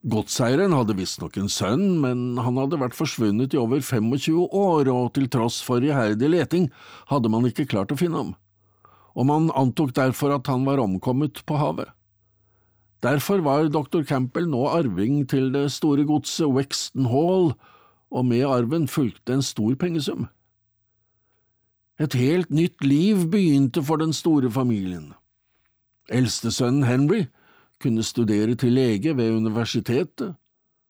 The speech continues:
Sønn nummer to, Alfred, hadde allerede tjenestegjort en tid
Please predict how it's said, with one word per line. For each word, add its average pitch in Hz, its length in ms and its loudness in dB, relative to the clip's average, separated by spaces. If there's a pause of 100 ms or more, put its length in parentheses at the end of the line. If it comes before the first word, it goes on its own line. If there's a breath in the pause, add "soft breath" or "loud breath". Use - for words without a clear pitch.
(280)
Sønn 110 400 0
nummer 98 240 -2
to, 151 480 0
Alfred, 127 600 -2 (680 soft breath)
hadde 101 200 -4
allerede 110 560 0
tjenestegjort 113 680 -2
en 117 120 0
tid 120 380 -4